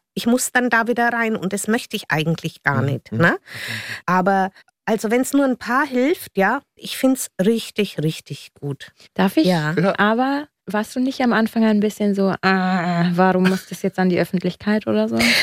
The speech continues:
Speaker 1: Ähm, das war nur, solange ich mir dachte,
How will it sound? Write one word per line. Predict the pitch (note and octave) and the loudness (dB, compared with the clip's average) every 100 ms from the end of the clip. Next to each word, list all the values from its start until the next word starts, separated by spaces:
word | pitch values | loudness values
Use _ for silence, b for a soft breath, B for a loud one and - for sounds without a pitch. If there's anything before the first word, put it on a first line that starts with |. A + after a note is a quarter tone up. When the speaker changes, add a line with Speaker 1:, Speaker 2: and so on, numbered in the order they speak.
| B - | B 2
Speaker 1:
Ähm, | G#3+ A3 - _ - - | 2 2 -4 _ -12 -2
das | C4+ - | -2 0
war | C#4 C#4+ - _ _ G3+ | -2 -2 -6 _ _ 0
nur, | C4 C#4+ D#4+ | 2 2 0
solange | - B3+ A3+ B3+ - | 0 0 0 0 -4
ich | - - | -6 0
mir | G3+ G3+ | 2 2
dachte, | G3+ G#3 - - E3+ F#3+ | -2 -4 -6 -2 0 0